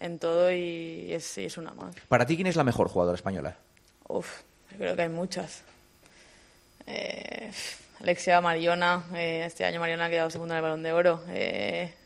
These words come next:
Speaker 1: para mí creo que ha hecho muy buena temporada Mariona el año pasado. Eh, Patri Jarro para mí es una que es, eh, es invisible en el fútbol y para mí es una jugadora más importante que, que hay aquí en esta liga y en, y en el mundo.
Speaker 2: Mm.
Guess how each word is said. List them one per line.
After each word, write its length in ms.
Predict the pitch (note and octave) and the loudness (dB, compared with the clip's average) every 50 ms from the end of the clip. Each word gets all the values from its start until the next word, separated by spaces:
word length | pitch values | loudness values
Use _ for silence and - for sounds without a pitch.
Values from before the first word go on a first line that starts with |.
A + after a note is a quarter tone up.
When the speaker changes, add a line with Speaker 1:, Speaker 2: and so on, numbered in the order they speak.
| _ _ | _ _
Speaker 1:
para 220 | - F3 E3+ E3+ E3 | -6 -2 -2 -2 -2
mí 480 | E3 E3+ F3 F3 F3 F3+ F3+ F3+ F3+ F3 | -2 -4 -6 -4 -4 -4 -4 -4 -6 -2
creo 160 | - F#3 F3+ | 0 0 4
que 60 | F3 F3+ | 6 4
ha 40 | |
hecho 240 | F3 - F#3+ F#3 F3+ | 4 4 2 0 0
muy 180 | F3+ F3+ F3+ F3+ | 0 -2 -2 0
buena 200 | F3+ F3 E3+ E3 | 0 0 0 0
temporada 440 | E3+ E3 E3 - E3 E3+ F3 F3 E3+ | -2 -4 -2 0 2 4 4 4 4
Mariona 300 | E3+ E3+ E3+ E3+ E3+ E3+ | 2 0 0 0 -2 -2
el 60 | E3+ | -2
año 80 | E3+ E3+ | -2 -2
pasado. 480 | E3+ E3+ - - F3 F3 F3+ G3 G#3 - - - - - - - _ _ _ | -2 -4 -2 2 2 4 4 2 0 -6 -14 -20 -20 -20 -20 -20 _ _ _
Eh, 260 | - F#3 F3+ F3 E3+ E3+ | -2 0 2 2 2 4
Patri 300 | - F3+ F3 F3 F3+ F3 | 4 4 4 2 0 -2
Jarro 280 | F3 F3+ E3+ F3+ F3+ F3 | 0 0 2 2 4 6
para 220 | F3+ E3+ E3 E3 | 6 4 4 2
mí 120 | E3+ E3+ E3+ | 0 -2 -2
es 320 | F3 E3+ E3+ E3+ E3+ - | 0 0 0 0 -2 -6
una 260 | F3 E3+ E3+ E3+ E3 | -6 -6 -4 -4 -4
que 420 | E3 E3 E3+ E3 E3 E3 E3 D#3+ D#3+ | -4 -2 -2 0 0 0 -2 -4 -6
es, 220 | D#3+ - - - | -6 -8 -10 -8
eh, 260 | - E3+ E3+ F3 F3 | -8 -6 -6 -6 -6
es 120 | E3+ - G3 | -6 -6 -6
invisible 460 | F3+ F3 F3+ F#3 - F#3+ F3+ F#3+ F#3 | -4 -4 -4 -4 -4 -4 -2 0 0
en 60 | F3+ F3+ | 0 -2
el 60 | F3 | -4
fútbol 480 | - - F#3+ G3 F3+ G#3 G#3 G#3 G3+ | -4 -4 -4 0 2 4 4 6 4
y 60 | F#3+ F3+ | 4 4
para 240 | F3+ F3 E3+ E3 | 4 4 4 4
mí 140 | E3 E3+ E3+ E3+ | 2 0 -2 -2
es 100 | F3+ F3+ | -2 -2
una 120 | F3+ E3+ | -4 -6
jugadora 220 | E3+ - F3 E3+ E3 | -4 -2 0 0 0
más 140 | E3 E3 E3+ | -2 -4 -8
importante 420 | E3+ E3 E3+ E3+ E3 D#3+ D#3+ D#3+ D#3+ - | -8 -8 -8 -8 -6 -8 -8 -8 -10 -8
que, 220 | - - - - | -8 -10 -10 -6
que 120 | - - | -6 -4
hay 200 | F3 - F#2 - - - | -4 -2 -4 -6 -6 -8
aquí 340 | F3 E3+ - - F3+ F#3+ | -8 -8 -6 -4 -4 -2
en 140 | G3+ G3 F3+ | -2 -2 -4
esta 240 | E3+ E3 - F3+ E3+ | -6 -2 0 0 2
liga 340 | E3 E3+ E3+ F#3+ G3+ A3+ G#3+ - - - - - - | 2 2 2 2 2 2 0 -6 -16 -20 -20 -14 -6
y 100 | - F3 | 0 0
en, 180 | E3 D#3 D#3 - | 0 0 0 -2
y 60 | E3+ | -4
en 60 | E3 D#3 | -4 -4
el 80 | D3 | -4
mundo. 340 | C#3+ D3 E3 G3 G3 F3+ - - _ - | -6 -6 -4 -4 -6 -6 -8 -14 _ -6
Speaker 2:
Mm. 180 | A2+ G#2+ F#2+ | -4 -4 -4